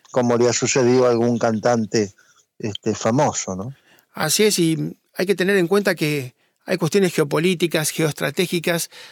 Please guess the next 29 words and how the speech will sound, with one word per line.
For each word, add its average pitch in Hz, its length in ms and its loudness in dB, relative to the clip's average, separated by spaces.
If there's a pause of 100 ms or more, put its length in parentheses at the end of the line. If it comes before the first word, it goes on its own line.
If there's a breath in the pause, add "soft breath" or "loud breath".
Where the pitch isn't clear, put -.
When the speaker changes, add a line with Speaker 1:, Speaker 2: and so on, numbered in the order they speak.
(100)
Speaker 2:
¿Hasta 190 200 -4
qué 226 100 0
punto 202 640 0
no 180 180 0
hay 180 140 2
potencias 160 640 0
detrás 175 360 0
de 170 160 2
esto 196 320 0
interesadas 170 840 0 (320 loud breath)
en 151 100 -2
que 156 120 -2
de 156 80 0
repente 165 360 0
el 156 60 -2
fentanilo 160 600 0
cause 160 380 -2
un 156 160 -2
estrago 147 320 -2
en 143 60 -4
la 143 60 -6
sociedad? 139 340 -8 (1400 loud breath)
Speaker 1:
Bien, 165 360 2 (100)
eh, 113 520 2 (340)
lo 127 140 2
que 120 160 -2
sucede 202 560 0 (300 loud breath)
es 135 160 0
que 147 340 2